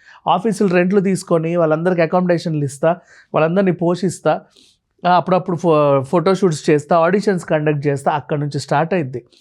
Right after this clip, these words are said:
మీకు తెర మీద ఖర్చు కనబడట్లేదే, తెర వెనక బోల్డ్ ఖర్చు ఉంటది, తెలీదు. తెలియనప్పుడు మాట్లాడకూడదు. నెక్స్ట్ ఆ తర్వాత, ఆ, ఇక షూటింగ్ స్టార్ట్ అయింది,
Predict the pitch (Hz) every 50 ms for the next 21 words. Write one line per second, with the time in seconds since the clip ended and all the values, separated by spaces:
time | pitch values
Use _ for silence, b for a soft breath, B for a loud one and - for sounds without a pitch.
0 | b b b b b b 190 202 190 190 - 180 165 185 208 240 247 247 - -
1 | 190 165 170 - 208 214 214 220 214 214 208 208 208 - 202 202 202 196 214 208
2 | 202 - 175 165 190 190 185 185 190 208 196 170 180 175 185 180 180 175 180 165
3 | - - - 196 190 185 - 160 156 151 139 123 113 117 - 185 180 202 214 202
4 | 180 170 143 127 113 113 b b b b b b b b b b _ _ _ 202
5 | 208 226 247 240 226 220 190 - - 202 190 175 175 165 - 196 175 170 156 156
6 | 139 131 120 123 120 b b b b b b b 175 185 202 202 - - 220 196
7 | - 170 160 175 190 190 170 - - 123 120 120 147 185 b b b b b b
8 | b _ - 156 156 160 156 151 151 147 143 143 147 143 143 139 - _ _ _
9 | _ _ _ _ _ _ _ _ _ _ _ _ _ _ _ _ _ _ - -
10 | 160 143 151 143 151 156 - 143 - 214 208 214 190 208 196 180 - 185 160 151
11 | 143 - 151 147 139 139 135 143 143 139